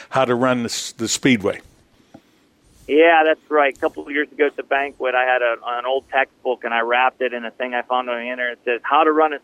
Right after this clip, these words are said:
Speaker 2: Speedway by Everybody on the Internet," you know, and I was reading it during the winter. But, uh, you know, all
Speaker 1: <laughs>
Speaker 2: kidding aside, nobody's perfect. We make mistakes, but we do our best. And, uh, as long as everybody has the,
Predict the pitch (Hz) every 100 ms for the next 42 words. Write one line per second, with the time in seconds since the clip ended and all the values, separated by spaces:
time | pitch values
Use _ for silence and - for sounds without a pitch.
0 | _ 151 135 135 123 127 127 131 135 131
1 | 135 131 127 120 123 123 107 101 113 117
2 | 113 120 110 110 131 135 120 113 120 117
3 | 113 117 110 101 104 123 120 _ 123 113
4 | 113 - - 175 180 160 165 147 - 131
5 | 120 120 - _ _ _ - 160 165 156
6 | 139 - 143 139 - 127 - 139 151 143
7 | 143 - 123 - 127 123 117 - 123 131
8 | 123 135 131 127 131 123 117 _ 120 113
9 | 113 107 107 110 127 147 170 160 160 151
10 | 151 147 143 139 139 120 127